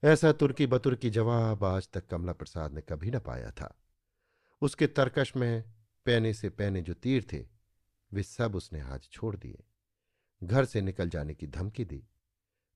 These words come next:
पर सुमित्रा पर कुछ भी असर न हुआ। अब वो क्या करे? पुरुष पर स्त्री का कितना नाम मात्र का अधिकार है, ये आज उसे मालूम हुआ। वो सुमित्रा को मार नहीं सकता, घर से निकाल नहीं सकता,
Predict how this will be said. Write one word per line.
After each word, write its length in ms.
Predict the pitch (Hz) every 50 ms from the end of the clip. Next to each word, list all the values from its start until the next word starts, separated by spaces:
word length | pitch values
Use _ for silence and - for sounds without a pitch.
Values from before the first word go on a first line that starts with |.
| -
पर 140 | - 135 127
सुमित्रा 480 | 113 - 143 139 147 147 - 123 117 107
पर 160 | - 113 101
कुछ 280 | - - 110 - -
भी 180 | 92 87 123 170
असर 260 | 147 - - 85 65
न 60 | 67
हुआ। 300 | 73 69 - 80 - - - - _ _ _ _ _ _ _ _ _ _ _ _ _ _ _ _ _ _ _ _ -
अब 100 | 123 110
वो 280 | 113 104 92 92 - -
क्या 140 | - 110 120
करे? 280 | 117 - 76 69 - - _ _ _ _ _ _ _ _ _ _ _ -
पुरुष 280 | 135 135 143 - -
पर 240 | - - 117 110 110
स्त्री 280 | 104 - - 113 113 104
का 140 | - 104
कितना 320 | 92 - - - - - 90
नाम 300 | 82 85 87 85 82 82
मात्र 260 | 80 78 - - -
का 140 | - - 78
अधिकार 400 | 73 78 92 - 131 120 98 76
है, 200 | 71 90 101 - _ _ _ _ _ _ _ _ _ _ _ - 131
ये 140 | 139 139
आज 260 | 135 120 107 101 92 95
उसे 180 | 85 - 87
मालूम 360 | 78 69 62 64 67 101 120
हुआ। 300 | 110 - - - - - - _ _ _ _ _ _ _ _ _ _ _ _ _ _ -
वो 60 | 120
सुमित्रा 440 | 110 - 123 127 120 - - 117 107
को 120 | 110 -
मार 280 | 92 87 95 117 127 -
नहीं 200 | 92 80 69 82
सकता, 360 | - - - - _ - - - _ _ _ _ _ _ _ _ _ _ _ _ -
घर 220 | 92 101 120 135 123
से 140 | - 131
निकाल 380 | 110 101 95 - - 117 127 107
नहीं 180 | 85 69 73 73
सकता, 460 | - - - - - 78 - -